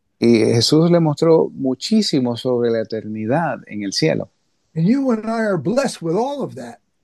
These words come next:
Speaker 1: Y tú y yo hemos sido bendecidos con todo eso.
Speaker 2: All the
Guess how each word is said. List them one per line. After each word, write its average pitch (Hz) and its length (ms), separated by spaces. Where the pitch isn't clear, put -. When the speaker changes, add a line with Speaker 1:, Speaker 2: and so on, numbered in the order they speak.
Speaker 1:
Y 101 160
tú 127 160
y 120 80
yo 123 80
hemos 120 180
sido 120 220
bendecidos 110 720
con 104 160
todo 110 280
eso. - 300
Speaker 2:
All 339 460
the 320 180